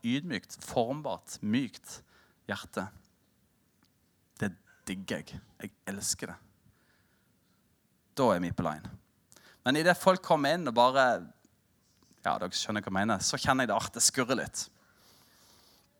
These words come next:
I Bibelen, vi kan le-, vi må jo nesten lese litt i Bibelen, skal vi ikke det? I Jakob sitt brev. Han skriver noe klokt i kapittel fire, vers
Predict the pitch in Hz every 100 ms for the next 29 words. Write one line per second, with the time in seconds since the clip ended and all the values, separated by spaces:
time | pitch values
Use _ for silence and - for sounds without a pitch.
0 | _ _ _ _ _ _ _ _ _ -
1 | - - - - - - - - _ _
2 | _ 165 180 214 135 139 190 180 175 170
3 | 196 139 - 113 120 117 101 101 101 90
4 | 95 - - 151 127 92 95 - - -
5 | - - - 147 160 - 143 156 190 -
6 | 113 - - - - 123 - - 104 101
7 | 95 71 - - - _ _ _ _ _
8 | _ _ _ _ _ _ - - - -
9 | 147 147 - 139 120 92 92 101 98 -
10 | 120 107 - - 110 104 - - - -
11 | 104 - - 117 127 151 196 214 _ _
12 | _ _ _ _ _ _ - - - -
13 | - - _ _ - 117 - -